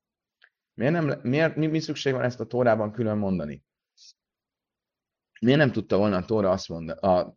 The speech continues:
a Talmudjuk bölcsök miért nem tudták volna azt mondani, hogy látjuk azt, hogy van egy másik,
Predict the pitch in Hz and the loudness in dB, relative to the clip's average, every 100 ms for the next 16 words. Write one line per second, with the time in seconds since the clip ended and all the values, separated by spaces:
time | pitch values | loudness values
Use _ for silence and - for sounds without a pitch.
0 | - 95 85 85 120 120 113 92 87 82 | -4 -2 -2 0 6 6 6 2 0 2
1 | 104 101 92 117 101 98 80 95 82 90 | 2 0 -2 0 0 -2 -6 -4 -4 -6
2 | - 78 78 110 165 _ _ _ _ _ | -8 -12 -10 -10 -12 _ _ _ _ _
3 | _ _ - 98 151 175 135 139 135 110 | _ _ -4 4 6 4 4 0 0 0
4 | 120 147 120 123 139 135 - 98 - - | 2 4 4 6 4 2 -2 -4 -4 -20